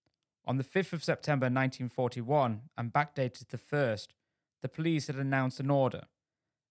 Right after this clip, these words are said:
an order that meant Jews, as defined by Section five of the First Order Reichsbürger Gesetz of the fourteenth of November nineteen thirty-five,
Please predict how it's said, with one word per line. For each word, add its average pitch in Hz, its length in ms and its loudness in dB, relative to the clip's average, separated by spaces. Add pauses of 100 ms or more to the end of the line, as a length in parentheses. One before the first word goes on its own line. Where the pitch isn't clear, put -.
an 131 100 0
order 160 240 4
that 151 200 0
meant 135 240 2
Jews, 147 640 -2
as 120 100 -8
defined 131 460 0
by 123 100 2
Section 127 380 -6
five 120 400 2
of 117 80 -12
the - 80 -12
First 135 340 2
Order 117 300 -2
Reichsbürger 123 600 -2
Gesetz 123 600 -2 (180)
of 107 100 -10
the 117 60 -12
fourteenth 123 480 -2
of 110 60 -8
November 117 440 -2
nineteen 110 380 -2
thirty-five, 117 800 -2